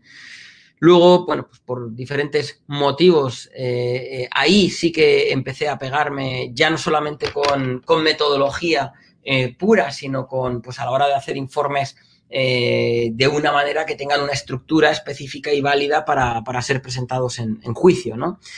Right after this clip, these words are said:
El primer informe forense que hice y el primer trabajo forense con informe judicial o con informe judicializable a posteriori,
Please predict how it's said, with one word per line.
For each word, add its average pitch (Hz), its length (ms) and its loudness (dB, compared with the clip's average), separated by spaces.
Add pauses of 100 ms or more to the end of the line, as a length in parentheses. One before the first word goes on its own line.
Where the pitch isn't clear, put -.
(380)
El 135 320 4
primer 165 300 8
informe 180 420 4
forense 156 400 -4
que 151 120 0
hice 180 320 2
y 135 120 -2
el 123 60 -2
primer 143 280 0
trabajo 151 460 2
forense 143 640 -4
con 135 160 -2
informe 135 720 0
judicial 147 760 -4
o 123 60 -4
con 131 160 -4
informe 143 300 -4
judicializable 143 840 0
a 127 80 -8
posteriori, 151 600 0